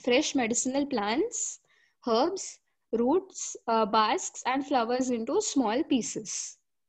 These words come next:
Uh, the cleansing is done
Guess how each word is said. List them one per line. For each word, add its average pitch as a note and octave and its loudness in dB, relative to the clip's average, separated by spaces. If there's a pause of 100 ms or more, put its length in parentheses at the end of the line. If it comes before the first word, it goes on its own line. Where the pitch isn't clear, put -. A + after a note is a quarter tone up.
(1500)
Uh, A3 0 (320)
the B3 2
cleansing C#4+ 4
is D4+ 2
done A3+ 4